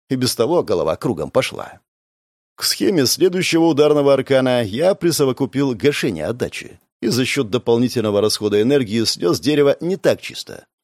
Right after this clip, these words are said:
Но зато разве что меридиан огнём опалило. Никакой ломоты не ощутил вовсе. Эх, разудись плечо, да размахнись рука. Всего-то три деревца осталось, справлюсь. И справился, да.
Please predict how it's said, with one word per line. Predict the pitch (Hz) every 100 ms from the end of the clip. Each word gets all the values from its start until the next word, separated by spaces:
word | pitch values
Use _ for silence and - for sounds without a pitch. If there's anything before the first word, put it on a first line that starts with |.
| _ -
Но | 113 185 220
зато | 185 147 175 170 185
разве | 156 160 160
что | 151 170
меридиан | 175 175 175 139 113 123 156
огнём | 139 104 78
опалило. | 92 117 60 - - _ _
Никакой | 117 196 208 135 127 107
ломоты | 104 123 127 117 - -
не | 143
ощутил | 123 - 131 160 180
вовсе. | 143 - 60 - _ _ _ -
Эх, | 113 202 202
разудись | 214 202 196 143 139 165 151 127
плечо, | - 135 123 - 123 104
да | 87 113
размахнись | 143 110 135 131 110 92
рука. | 131 131 67 - - _ _ _ _ -
Всего-то | - 254 269 240 226
три | 233
деревца | 208 220 120 107
осталось, | - - 64 - - -
справлюсь. | - 214 214 64 58 - _ _ _ -
И | 107
справился, | - 135 147 170 165 - -
да. | - 123 151 -